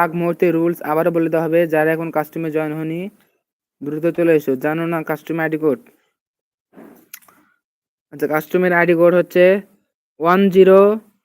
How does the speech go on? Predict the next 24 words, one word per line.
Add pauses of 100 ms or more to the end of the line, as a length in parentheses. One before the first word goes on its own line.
(380)
সেভেন (120)
টু (800)
এইট (120)
থ্রি (1300)
নাইন (120)
ফোর (400)
ওয়ান। (600)
পাসওয়ার্ড (180)
ডাবল
ওয়ান
ডাবল
টু, (100)
পাসওয়ার্ড
পিন
কমেন্টে
দেওয়া
আছে। (2500)
আচ্ছা
কাস্টমের
রুলস
হচ্ছে, (540)
এটা
যেহেতু (380)
স্নাইপার